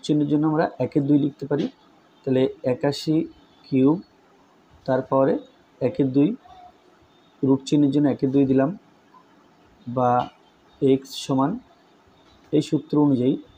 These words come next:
এটা, এটা গুণ হয়, তাহলে তিন আর একের দুই গুণ হবে একাশি to the power তিন into একের দুই।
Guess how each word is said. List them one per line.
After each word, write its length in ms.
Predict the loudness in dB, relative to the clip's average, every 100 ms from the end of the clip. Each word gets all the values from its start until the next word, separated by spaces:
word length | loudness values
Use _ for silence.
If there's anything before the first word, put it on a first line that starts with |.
| -20 _ -4
এটা, 120 | 0 0
এটা 100 | 0 0
গুণ 120 | 2 2 0
হয়, 160 | -4 -6 _ _ _ _
তাহলে 180 | -4 -2
তিন 140 | 2 2 2
আর 60 | -2 -8
একের 180 | -4 0
দুই 100 | 2 2
গুণ 120 | 2 2
হবে 160 | -2 -6 _ _ _ _ -20 _ -8 -4
একাশি 360 | -4 -4 -6 -8 _ _
to 80 | -6 -2
the 80 | -2
power 200 | 0 -2 -2 _ _ _ _ -20 -20 _ _ _ _ _ -20 -20 -20 _ _ _ _ 0
তিন 260 | 2 2 0 -6 -14 -20 -2 -2
into 380 | -2 -4 0 0 0 -6
একের 220 | -4 -4 0
দুই। 140 | 0